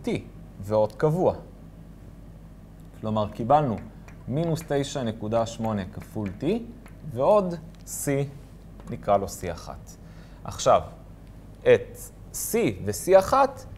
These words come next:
נמצא באמצעות תנאי ההתחלה על המהירות. המהירות ההתחלתית בציר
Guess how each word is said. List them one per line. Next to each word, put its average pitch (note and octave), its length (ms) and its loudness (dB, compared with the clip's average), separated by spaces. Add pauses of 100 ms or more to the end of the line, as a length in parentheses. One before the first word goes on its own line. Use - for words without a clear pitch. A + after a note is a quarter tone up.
נמצא D#3 400 6
באמצעות C#3 600 6
תנאי B2 220 4
ההתחלה A2+ 680 4
על C#3+ 160 4
המהירות. D#3 640 2 (1000)
המהירות C#3 460 6
ההתחלתית D#3+ 720 8
בציר B2+ 380 2